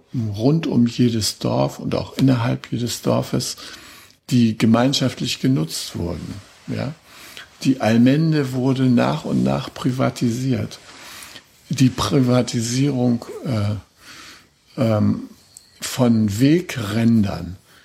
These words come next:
ist zum Beispiel auch noch immer eine, äh, Schwierigkeit, ja. Also hier diese ganzen Fahrwege durch die landwirtschaftlichen Flächen, die haben, äh, eine,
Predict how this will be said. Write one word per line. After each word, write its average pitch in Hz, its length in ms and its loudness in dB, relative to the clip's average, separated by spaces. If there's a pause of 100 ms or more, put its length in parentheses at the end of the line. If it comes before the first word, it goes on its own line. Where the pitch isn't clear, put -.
(180)
ist - 220 -4
zum 117 140 2
Beispiel 113 400 0
auch 202 220 -2
noch 113 200 -4
immer 113 240 2
eine, 104 280 -2 (460)
äh, 117 500 -6
Schwierigkeit, - 1080 -2
ja. 127 220 -4 (640)
Also 117 580 2 (320)
hier 135 300 2
diese 113 340 2
ganzen 123 580 2
Fahrwege 127 800 -2
durch 113 240 -4
die - 120 -6
landwirtschaftlichen 110 960 -2
Flächen, 107 580 -2 (640)
die 113 160 4
haben, 120 480 4 (180)
äh, 107 300 2 (180)
eine, 107 360 2